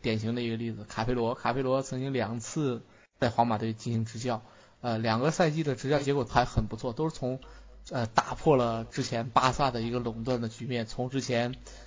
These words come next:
呃，联赛这个落后巴萨到卡佩罗一共只执教了两个赛季，而且不是连续的两个赛季，一次，一个是九十年代中期，一个是零六年、零七年，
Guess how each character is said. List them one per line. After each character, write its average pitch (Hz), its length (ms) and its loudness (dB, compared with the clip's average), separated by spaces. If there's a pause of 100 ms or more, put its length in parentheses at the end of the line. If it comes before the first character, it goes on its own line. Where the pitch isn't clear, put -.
呃， 117 120 -2
联 113 220 -2
赛 120 260 0
这 117 160 -8
个 117 80 -4
落 123 140 0
后 120 100 -2
巴 113 140 0
萨 117 140 -2
到 117 260 4
卡 123 220 -2
佩 131 80 0
罗 131 200 2 (400)
一 143 200 -2
共 233 240 6
只 123 180 -4
执 113 160 -8
教 156 220 8
了 123 100 4
两 107 160 0
个 110 80 -4
赛 113 200 -4
季， 110 200 -8 (380)
而 139 120 4
且 131 140 0
不 - 140 2
是 143 100 2
连 120 220 2
续 143 120 -4
的 131 80 2
两 107 140 0
个 107 80 -6
赛 107 160 -4
季， 104 180 -4
一 123 80 -2
次， 151 160 -8
一 131 180 -4
个 143 100 4
是 131 120 0
九 117 200 -2
十 113 60 -4
年 123 140 0
代 127 120 4
中 123 180 0
期， 117 220 -2
一 117 40 0
个 120 120 0
是 110 320 -4
零 113 320 -2
六 143 180 2
年、 110 220 -2
零 117 120 -2
七 - 180 -6
年， 113 220 -6